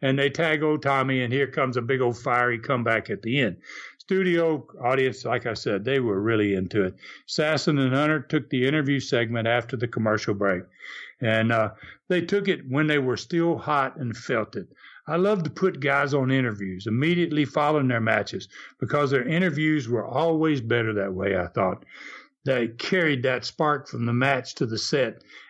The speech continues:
and they lit it up that afternoon. I had them say what I would have, would have had, uh, had I still been a heel.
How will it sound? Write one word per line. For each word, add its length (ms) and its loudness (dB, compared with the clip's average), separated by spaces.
and 160 4
they 140 4
lit 260 2
it 160 2
up 300 -2
that 220 0
afternoon. 680 -4
I 80 0
had 260 2
them 220 2
say 340 2
what 340 -2
I 80 2
would 260 2
have, 260 0
would 280 0
have 140 0
had, 300 2
uh, 300 2
had 360 -2
I 120 0
still 360 0
been 220 0
a 80 0
heel. 340 -2